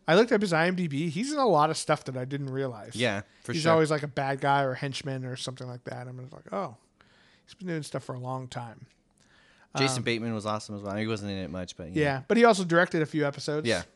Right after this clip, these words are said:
Speaker 1: And he was a producer. Um, I think he's a good director. He's done several things that have been, uh,
Speaker 2: Did he direct Ozark?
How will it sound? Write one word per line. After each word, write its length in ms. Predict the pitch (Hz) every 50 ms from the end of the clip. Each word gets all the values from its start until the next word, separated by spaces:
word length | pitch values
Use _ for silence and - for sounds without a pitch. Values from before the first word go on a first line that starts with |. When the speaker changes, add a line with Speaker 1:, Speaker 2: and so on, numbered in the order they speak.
| _ _ -
Speaker 1:
And 60 | 147
he 60 | 143
was 80 | 143 135
a 60 | 135
producer. 560 | 127 - 139 135 139 139 - - 131 135 135 - _ _ - -
Um, 300 | 151 139 135 135 127 135 -
I 80 | - 190
think 180 | 220 220 202 156
he's 200 | 165 175 160 156
a 60 | 139
good 220 | - 147 143 127
director. 440 | - 131 127 131 135 - - 127 120
He's 240 | 131 147 147 139 131
done 280 | - - 139 135 131 127
several 300 | - - 131 131 131 127
things 260 | 123 127 123 127 127
that 80 | 131 123
have 100 | 127 131
been, 240 | 127 123 123 123
uh, 220 | 123 120 120 120 123 - _ _ _ _ _
Speaker 2:
Did 100 | - 160
he 80 | 208 233
direct 380 | 214 247 233 233 226 - -
Ozark? 420 | - 185 196 - - - - -